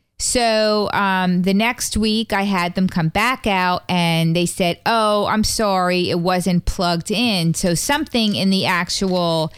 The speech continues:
piece that they applied wasn't plugged in correctly. So they plugged it in and they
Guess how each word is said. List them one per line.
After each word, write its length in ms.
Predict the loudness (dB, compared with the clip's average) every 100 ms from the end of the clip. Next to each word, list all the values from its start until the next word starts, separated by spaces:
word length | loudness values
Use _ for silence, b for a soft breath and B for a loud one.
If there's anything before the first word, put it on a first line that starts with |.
| B
piece 560 | -2 0 -2 -2 -4 -4
that 260 | 0 0
they 420 | 0 2 2 0 0
applied 680 | 0 0 2 2 2 0 -4 B B
wasn't 480 | -2 0 0 0 0
plugged 320 | 0 0 0
in 140 | -2 0
correctly. 440 | 0 -2 -2 -4
So 160 | -2 -2
they 120 | -2
plugged 300 | 0 -2 0
it 100 | 0
in 240 | 2 2
and 120 | 0
they 220 | 0 -2